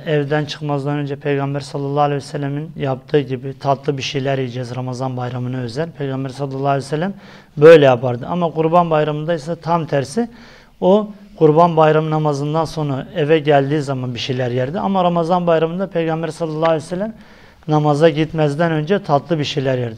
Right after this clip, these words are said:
Biz de bunlara dikkat edeceğiz inşallah. Ondan sonra etrafımızda küs insanlar varsa bunları barıştıracağız.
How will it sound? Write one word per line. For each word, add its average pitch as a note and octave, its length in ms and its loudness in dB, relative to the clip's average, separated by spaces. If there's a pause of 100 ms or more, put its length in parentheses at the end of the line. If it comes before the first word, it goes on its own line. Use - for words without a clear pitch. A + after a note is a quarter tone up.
(360)
Biz G3 180 4
de G3+ 100 8
bunlara F3 400 4
dikkat E3 300 2
edeceğiz C#3 360 -2
inşallah. C#3+ 380 -2 (1080)
Ondan F3 260 4
sonra F3+ 260 0
etrafımızda E3+ 680 2
küs - 220 -8
insanlar E3 480 0
varsa D#3+ 480 0 (340)
bunları D3+ 380 4
barıştıracağız. C#3 840 2